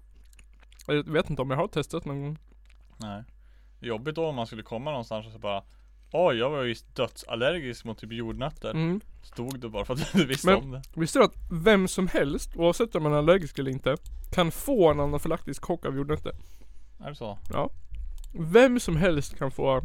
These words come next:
Speaker 1: ehm, alltså sv-, svullnad i halsen och
Speaker 2: Aha. Så även
Speaker 1: Mm.
Speaker 2: fast det är jag som typ har ätit det typ tusen gånger innan, skulle
Speaker 1: Ja,
Speaker 2: jag
Speaker 1: ja.
Speaker 2: en gång bara, plupp,
Speaker 1: Ja.
Speaker 2: få en allergisk reaktion,
Speaker 1: Mm.
Speaker 2: typ dö.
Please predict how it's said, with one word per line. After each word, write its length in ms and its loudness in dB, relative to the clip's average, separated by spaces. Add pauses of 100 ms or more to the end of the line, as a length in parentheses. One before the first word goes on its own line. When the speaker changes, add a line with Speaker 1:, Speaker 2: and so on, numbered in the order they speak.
(520)
Speaker 1:
ehm, 480 -2 (320)
alltså 200 -2
sv-, 320 -2
svullnad 440 0
i 20 2
halsen 460 -2
och 120 -6 (200)
Speaker 2:
Aha. 240 -8 (260)
Så 60 -6
även 160 0
Speaker 1:
Mm. 120 -4
Speaker 2:
fast 280 -6
det 140 -8
är 60 -2
jag 320 -2
som 180 -6
typ 140 -6
har 140 -4
ätit 120 -10
det 180 -6 (280)
typ 220 -6
tusen 260 -10
gånger 180 -8
innan, 320 -6 (160)
skulle 220 0
Speaker 1:
Ja, 160 10
Speaker 2:
jag 160 2
Speaker 1:
ja. 60 -8
Speaker 2:
en 120 -4
gång 180 -4
bara, 120 -10
plupp, 160 -8 (200)
Speaker 1:
Ja. 180 0 (100)
Speaker 2:
få 80 -4
en 200 -6 (520)
allergisk 480 -6
reaktion, 320 -8
Speaker 1:
Mm. 160 -2
Speaker 2:
typ 100 -8
dö. 120 -6